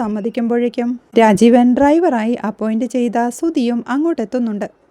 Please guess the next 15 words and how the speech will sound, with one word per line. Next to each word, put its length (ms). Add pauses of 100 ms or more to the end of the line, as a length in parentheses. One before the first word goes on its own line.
(360)
ഡ്രൈവറായി 600
വീട്ടിലെത്തുന്ന 560 (200)
സുധിയെ 380
കണ്ട് 240 (520)
നേരത്തെ 440
നടന്ന 300 (240)
ആക്സിഡന്റ് 480
ഓർമ്മ 280
വന്ന 160 (100)
സൂര്യ 240 (220)
അവനെ 260
വഴക്കു 340
പറഞ്ഞ് 320 (140)
ഒഴിവാക്കാൻ 480
ശ്രമിക്കുന്നുണ്ടെങ്കിലും 840